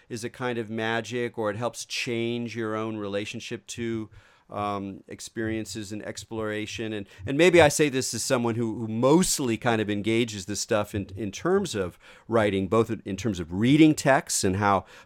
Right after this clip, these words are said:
powerful and spiritually transformative and bizarre and dream-inducing just books can be, not just books of, uh, recipes and, and, and protocols, but just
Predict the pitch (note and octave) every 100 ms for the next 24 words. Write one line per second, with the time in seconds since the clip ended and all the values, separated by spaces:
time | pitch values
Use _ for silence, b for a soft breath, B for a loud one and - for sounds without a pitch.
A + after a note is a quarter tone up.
0 | - A2 G2+ A#2 A#2+ B2 A#2+ A#2 F#2+ F2+
1 | - - G#2+ G#2 - G2+ - G#2 G2 -
2 | G#2+ A2 A2 G#2 F#2 E2+ E2+ G2+ G2 G#2
3 | G#2 F#2 F2 - B B B A2+ G2 A2+
4 | A#2 A#2+ A#2+ A#2+ A2+ G#2 A#2 A2+ - A#2+
5 | A2+ A2+ b b b _ F#2+ G2 A#2+ A2+
6 | - F2+ G#2 A#2 - - C#3+ B2+ B2+ C#3
7 | D#3+ F#3 F#3 A#2 A2+ A2+ F#2 G2+ G#2 -
8 | G#2 F#2 F#2+ - F#2+ F2 A2 F#2+ - A2
9 | G#2+ G2+ G2+ G2 G#2+ G2+ G2 D2 F#2 -
10 | C3 C3 - G2+ F#2 F#2 G2+ F#2 A#2 -